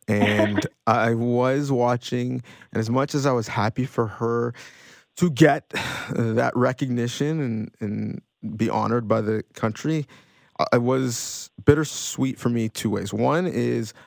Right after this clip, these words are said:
I wish we were at this point when she was in her prime, when she really could have taken advantage and realized where the game has got to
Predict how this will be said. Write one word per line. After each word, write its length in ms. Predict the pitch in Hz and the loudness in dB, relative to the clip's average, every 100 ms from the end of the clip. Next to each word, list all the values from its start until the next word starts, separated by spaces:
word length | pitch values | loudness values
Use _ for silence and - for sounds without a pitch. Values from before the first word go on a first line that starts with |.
| _ - | _ 0
I 60 | 117 | 2
wish 380 | 117 143 - 156 | 4 2 0 0
we 120 | 143 | 2
were 140 | 127 | 2
at 180 | 120 120 | 0 -2
this 340 | 107 104 147 - | -2 0 0 -2
point 500 | - 139 135 190 - _ _ _ _ _ | -4 0 2 0 -4 _ _ _ _ _
when 480 | 98 113 120 120 120 | -4 -2 0 0 0
she 140 | 117 107 | -2 -2
was 180 | 107 | -2
in 80 | 101 | -2
her 80 | 98 | -6
prime, 460 | - - 90 - - | -6 -8 -8 -6 -2
when 180 | 107 113 | -2 -2
she 180 | - | 0
really 560 | 117 110 117 127 123 123 | 0 0 0 0 -2 -4
could 200 | - 113 | -4 -4
have 240 | 107 101 - _ - - - | -4 -8 -16 _ -20 -20 0
taken 180 | 147 135 | 2 2
advantage 480 | 117 117 120 117 | 0 0 0 -2
and 180 | 113 113 | -2 -2
realized 440 | 123 143 127 113 110 | 0 0 0 -2 -2
where 260 | 120 131 | 0 0
the 100 | 127 | 0
game 260 | 107 113 117 | -2 0 0
has 140 | 113 | -2
got 280 | 98 110 110 | 0 0 0
to 460 | - 151 165 185 | -2 0 2 0